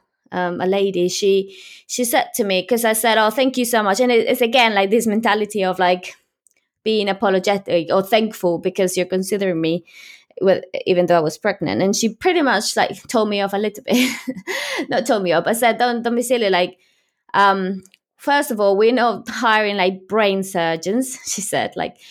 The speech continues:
if we, what we do is important, but it's not, like, life threatening or anything like that, you know, and, um,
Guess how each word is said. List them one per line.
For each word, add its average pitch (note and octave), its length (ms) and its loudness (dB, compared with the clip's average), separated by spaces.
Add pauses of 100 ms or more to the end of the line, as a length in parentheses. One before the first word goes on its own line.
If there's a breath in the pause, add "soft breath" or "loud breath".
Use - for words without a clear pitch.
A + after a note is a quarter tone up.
(200 loud breath)
if A3 200 0
we, A#3 180 2
what G#3+ 200 2
we A#3+ 200 2
do F#3 180 0
is F3+ 320 0
important, G3+ 460 0
but F#3+ 240 4
it's F#3 180 0
not, F#3 360 0 (260)
like, F3 180 -2
life F#3 640 0 (640)
threatening F3+ 480 -2
or E3 40 -2
anything F3+ 380 -2
like E3 180 -4
that, F#3 360 2 (300 loud breath)
you F#3+ 120 -2
know, F#3 180 2
and, G#3 420 0
um, G3+ 460 2